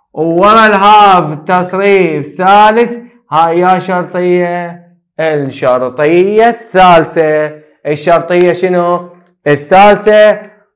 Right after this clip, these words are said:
بقت عندنا الصفحات الخاصة ب اف الشرطية، راح أشرها إلك. نرجع من البداية. باب صفحة واحد وخمسين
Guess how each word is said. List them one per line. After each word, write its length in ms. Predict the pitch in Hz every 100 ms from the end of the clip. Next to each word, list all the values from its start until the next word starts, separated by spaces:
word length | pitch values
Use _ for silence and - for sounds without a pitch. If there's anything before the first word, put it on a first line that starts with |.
| _
بقت 440 | 156 202 214 214 214
عندنا 720 | 196 196 208 208 202 - 165
الصفحات 640 | 160 185 156 185 196 185
الخاصة 800 | 180 165 185 190 - - 165 160
ب 140 | 143 160 170 170
اف 240 | 170 -
الشرطية، 640 | 156 151 160 156 190 196
راح 180 | 190 147
أشرها 560 | 147 147 185 175 170 147
إلك. 320 | 139 127 - _ _ _ _ _ -
نرجع 420 | 175 175 185 170
من 120 | 170
البداية. 680 | 180 156 143 127 107 98 -
باب 600 | 131 156 151 113 - - _ _ _ _ _
صفحة 360 | - 156 160 175
واحد 240 | 180 170
وخمسين 640 | 151 143 127 120 - -